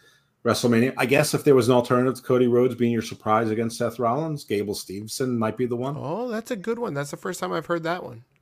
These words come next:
Speaker 2: That's a good one.
Speaker 1: Um, I, I think, I mean, I've heard it somewhere else. I, I couldn't tell you who said it, but, uh,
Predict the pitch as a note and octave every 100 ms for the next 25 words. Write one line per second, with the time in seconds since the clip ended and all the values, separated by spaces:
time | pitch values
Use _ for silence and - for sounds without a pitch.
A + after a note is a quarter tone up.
0 | _ - E3+ F#3 G3 D3 - _ _ _
1 | _ C#3 B2+ A#2+ A#2+ A#2+ _ - _ -
2 | B2 C3 B2+ A#2 - G#2+ - - - -
3 | A#2+ G#2+ G#2 G#2 F#2+ - E2+ D#2+ D#2 F#2
4 | - - C3 A#2 G#2 G2+ F#2 F2+ A#2 -
5 | A#2 G#2+ G#2 - - -